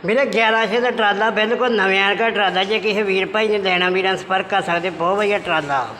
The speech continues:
ਕੋਕਾ ਪੀ ਟਰਾਲਾ, ਪੂਰਾ ਹੈਵੀ ਤੇ ਭਾਰਾ ਟਰਾਲਾ, ਪੂਰਾ ਮਿੱਟੀ ਦਾ ਭਰਿਆ ਖੜਾ ਤੁਹਾਡੇ ਸਾਹਮਣੇ, ਸੋ ਵੇਖ ਲਓ। ਤੇ ਬਹੁਤ ਵਧੀਆ ਟਰਾਲਾ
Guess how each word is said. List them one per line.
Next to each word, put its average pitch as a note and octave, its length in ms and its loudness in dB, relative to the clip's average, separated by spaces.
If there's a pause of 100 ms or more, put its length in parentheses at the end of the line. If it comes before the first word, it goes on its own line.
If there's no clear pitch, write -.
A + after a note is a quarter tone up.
(760)
ਕੋਕਾ G#3+ 360 0
ਪੀ A#3 200 0
ਟਰਾਲਾ, G#3+ 480 2
ਪੂਰਾ G#3+ 520 0
ਹੈਵੀ F#3+ 280 0
ਤੇ G#3+ 140 -2
ਭਾਰਾ G#3+ 340 0
ਟਰਾਲਾ, F#3 420 0
ਪੂਰਾ G#3 240 -2
ਮਿੱਟੀ G3+ 320 -2
ਦਾ A3 120 0
ਭਰਿਆ G#3+ 300 0
ਖੜਾ F3 220 0
ਤੁਹਾਡੇ G3 260 -2
ਸਾਹਮਣੇ, F#3+ 360 0
ਸੋ G3 80 -2
ਵੇਖ F3 280 -2
ਲਓ। C#3+ 240 -4 (1000)
ਤੇ G#3+ 460 2
ਬਹੁਤ G3 380 0
ਵਧੀਆ A#3 260 2
ਟਰਾਲਾ G3+ 680 2